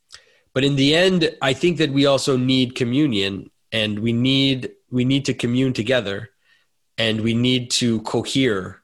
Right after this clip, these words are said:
And that happens in, in common, let's say, common story, common creed. All of these things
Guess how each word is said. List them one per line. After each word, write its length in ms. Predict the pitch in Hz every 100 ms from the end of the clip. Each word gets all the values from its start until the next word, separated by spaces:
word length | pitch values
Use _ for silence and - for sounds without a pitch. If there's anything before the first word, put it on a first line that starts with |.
| _ _ _ _ _ _
And 200 | 117 113
that 120 | 131
happens 420 | 131 131 127 120
in, 420 | 110 110 107 104 - _
in 460 | 123 113 104 98 - _ _ _ _ _ _ - -
common, 680 | - 131 131 127 113 107 - _ _ _ _ _ _ _ -
let's 180 | 113 -
say, 520 | 123 117 113 123 _ _ _ _ _ _ _ _ _ _ _ -
common 320 | 143 143 131
story, 460 | - 156 170 170
common 320 | 160 139 123 117
creed. 400 | - 170 160 135
All 240 | 117 143
of 80 | 139
these 200 | 123 117
things 520 | 123 123 117 107 -